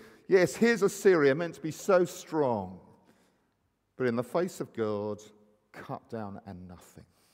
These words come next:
Ahaz, you do not know how to find peace. If you try and do it your way, it will end up in an absolute mess. "We do this my way," says God, "not your way."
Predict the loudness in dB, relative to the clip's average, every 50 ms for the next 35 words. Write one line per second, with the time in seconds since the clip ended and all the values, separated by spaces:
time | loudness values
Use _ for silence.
0 | _ _ _ _ _ _ _ _ _ _ _ _ _ _ _ _ _ _ 0 0
1 | 0 0 -2 -4 -4 -4 -4 -6 -8 -10 -14 -20 -20 -20 _ _ _ _ _ _
2 | _ _ _ _ _ _ _ _ _ _ _ _ _ _ _ _ -14 -10 -8 -8
3 | -6 -6 -6 -6 -6 -8 -8 -6 -4 -2 -2 0 -2 -2 -4 -6 -6 -6 -4 -6
4 | -8 -8 -8 -10 -10 -10 -10 -10 -10 -10 -10 -10 -12 -12 -12 -12 -12 -12 -10 -10
5 | -8 -8 -6 -4 -4 -4 -4 -4 -6 -6 -6 -6 -6 -4 -6 -6 -6 -6 -8 -10
6 | -12 -14 -16 -20 -20 -12 -8 -8 -6 -4 -4 -2 -2 -4 -4 -4 -4 -4 -6 -6
7 | -8 -12 -14 -14 -14 -16 _ -14 -14 -14 -14 -14 -18 -14 -10 -10 -8 -6 -6 -6
8 | -6 -8 -12 -14 -16 -14 -14 -14 -16 -20 -20 -20 -20 -20 -20 -20 -20 -20 -20 _
9 | _ _ _ _ _ _ _ _ _ _ _ _ _ _ _ _ _ _ _ _
10 | _ _ _ _ _ _ _ _ _ _ _ _ _ _ _ _ _ _ _ _
11 | _ _ _ _ -16 -14 -10 -8 -8 -8 -8 -8 -10 -8 -8 -6 -6 -6 -6 -6
12 | -8 -10 -12 -14 -14 -16 -16 -16 _ -14 -14 -14 -14 -14 -16 -16 -14 -14 -14 -14
13 | -14 -16 -18 -20 -20 -20 -20